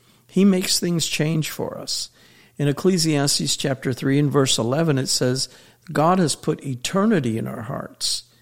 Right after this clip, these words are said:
And that's a prophetic statement. It means your prophetic future. It literally means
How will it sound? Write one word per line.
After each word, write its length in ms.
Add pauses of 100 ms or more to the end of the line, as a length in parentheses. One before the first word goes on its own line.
(360)
And 140
that's 240
a 60
prophetic 880 (120)
statement. 600
It 100
means 340
your 120
prophetic 640
future. 720 (520)
It 100
literally 600
means 560